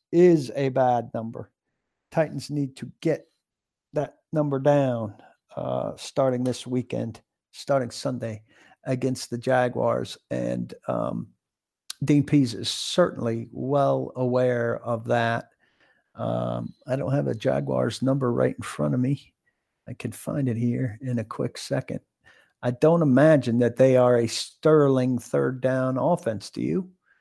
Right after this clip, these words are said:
Let's see what we've got here. So I'm looking at these league stats that I actually, uh, I mean, they're accessible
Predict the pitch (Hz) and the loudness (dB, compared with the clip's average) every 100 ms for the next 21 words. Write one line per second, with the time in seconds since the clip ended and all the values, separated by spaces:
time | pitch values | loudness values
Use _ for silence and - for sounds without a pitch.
0 | _ _ _ - 143 - - 143 127 123 | _ _ _ -10 -8 -8 -4 -2 -2 -4
1 | 113 - 120 - - 107 104 _ _ _ | -4 0 0 -2 -6 -8 -8 _ _ _
2 | _ _ _ _ _ _ _ _ _ _ | _ _ _ _ _ _ _ _ _ _
3 | _ _ _ - - - - 113 113 135 | _ _ _ -12 -12 -16 -4 0 2 2
4 | 127 117 - 113 117 117 139 139 135 - | 2 0 0 -2 0 0 2 2 0 -8
5 | - - - 151 139 - - 135 120 127 | -8 -2 4 4 4 -2 0 2 4 4
6 | 220 - 131 117 110 113 _ _ _ _ | 2 -2 -2 -2 -4 -8 _ _ _ _
7 | _ - 50 - 165 156 165 170 - - | _ -6 -6 -2 4 6 8 6 6 4
8 | 165 - 202 196 | 4 4 2 2